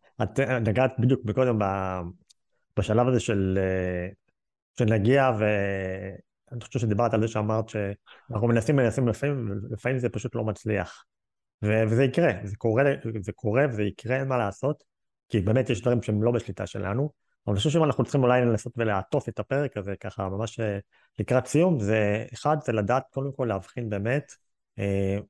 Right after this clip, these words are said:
מה בשליטה שלנו ומה לא בשליטה שלנו. זה דבר שהוא מאוד, מאוד, מאוד חשוב, כי לפעמים אנחנו ב-, ב-, ב-, מבזבזים כל כך הרבה אנרגיה על דברים שבאמת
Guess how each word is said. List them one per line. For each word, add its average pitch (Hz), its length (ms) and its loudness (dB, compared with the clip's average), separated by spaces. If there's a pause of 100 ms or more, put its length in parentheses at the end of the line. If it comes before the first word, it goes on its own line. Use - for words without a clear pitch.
מה 123 200 2
בשליטה 123 380 -2
שלנו 113 420 -4
ומה 104 240 -2
לא 104 100 0
בשליטה 98 420 -8
שלנו. 90 320 -10 (360)
זה - 80 -2
דבר 120 200 4
שהוא 120 160 2
מאוד, 139 280 4
מאוד, 127 200 4
מאוד 117 180 2
חשוב, - 280 -4
כי 117 60 -4
לפעמים 120 240 -4
אנחנו 113 240 -4
ב-, 104 260 -4
ב-, 104 140 -2 (240)
ב-, 95 320 -6 (420)
מבזבזים 113 580 2
כל 110 120 0 (140)
כך 143 220 2
הרבה 120 220 2
אנרגיה 139 380 2 (380)
על 110 100 -2
דברים 120 240 2
שבאמת 117 600 -2